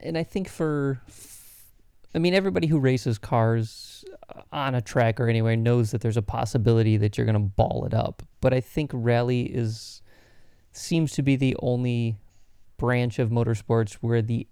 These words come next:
expectation is that if you do this long enough, the car will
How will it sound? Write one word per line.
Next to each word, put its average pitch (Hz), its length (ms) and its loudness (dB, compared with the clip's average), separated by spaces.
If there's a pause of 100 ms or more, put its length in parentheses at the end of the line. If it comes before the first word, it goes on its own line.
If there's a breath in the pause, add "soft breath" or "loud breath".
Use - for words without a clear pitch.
expectation 123 1160 -4
is 110 480 0
that 113 260 -2
if - 260 -4
you 131 140 0
do 139 300 -2
this 151 240 0
long 123 240 0
enough, - 460 -2 (680 soft breath)
the 135 180 4
car 117 580 0
will 113 640 2